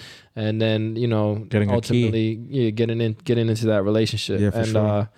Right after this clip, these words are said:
Speaker 1: so I wanted to set the stage for that, and then, so some, something that came up in that previous episode was levels of being single. So I think that's a good, like, starting point in terms of,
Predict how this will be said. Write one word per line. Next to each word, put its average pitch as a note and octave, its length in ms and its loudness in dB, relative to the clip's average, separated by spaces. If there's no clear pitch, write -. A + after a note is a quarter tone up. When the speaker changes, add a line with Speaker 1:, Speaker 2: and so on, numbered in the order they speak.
Speaker 1:
so A#2+ 360 0
I B2 100 -2
wanted C3 180 2
to A#2+ 80 2
set C#3 160 2
the B2+ 80 0
stage D#3 360 2
for C3+ 140 0
that, C#3+ 400 2
and C3 180 2
then, B2 400 2
so C3 220 2
some, D3+ 220 2
something E3 260 2
that C#3+ 140 2
came C#3 220 2
up C3 120 2
in B2 80 2
that A#2+ 160 0
previous B2 340 0
episode A2+ 520 0
was A2 180 0
levels A#2 420 2
of A2 140 0
being A2+ 240 0
single. G#2 540 -4
So A2 340 -2
I G2 80 -6
think A#2+ 240 -2
that's A2+ 220 0
a A2+ 40 0
good, A2+ 240 0
like, G2+ 240 -2
starting A2+ 440 0
point A2+ 400 -6
in A2+ 140 -8
terms G#2+ 440 -4
of, G#2 380 0